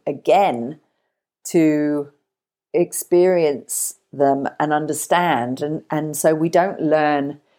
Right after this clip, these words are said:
necessarily in a linear way when it comes to, um, life experiences, but just in general everyday learning. Like, if I read a book, I might read a book, get to a certain point, and then realize, actually, I need to go back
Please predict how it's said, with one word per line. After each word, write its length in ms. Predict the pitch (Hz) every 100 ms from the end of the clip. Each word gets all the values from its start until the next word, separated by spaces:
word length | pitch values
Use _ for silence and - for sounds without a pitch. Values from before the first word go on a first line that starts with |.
| _ _ -
necessarily 920 | 151 151 151 - 151 147 147 143 - -
in 140 | 151
a 80 | 143
linear 360 | 147 147 143
way 280 | 135 139 143
when 120 | 139
it 100 | 151
comes 380 | - 143 139 -
to, 340 | - 143 143 135 _ -
um, 260 | 143 135 127
life 280 | 175 262 -
experiences, 640 | - - 135 104 170 160 _ _ _ -
but 100 | 262
just 300 | 226 311 320
in 120 | 202
general 400 | 175 190 185 180
everyday 480 | - 170 170 190 269
learning. 380 | 170 151 147 147
Like, 240 | 151 165
if 100 | 175
I 100 | 180
read 260 | 175 208 196
a 40 |
book, 460 | 185 294 190 - - _ _ _ _ _ _ _ -
I 120 | 226
might 260 | 247 202 - - - _
read 280 | 165 170 170
a 20 |
book, 360 | 170 175 - - _ _ _ _
get 180 | 202 -
to 120 | -
a 40 | 170
certain 320 | 190 170 156
point, 380 | - 185 165 -
and 140 | 170
then 140 | 185 175
realize, 440 | 180 175 170 170
actually, 380 | 175 - - 180
I 100 | 175
need 220 | 180 175
to 80 | -
go 120 | 170
back 580 | 165 190 151 - -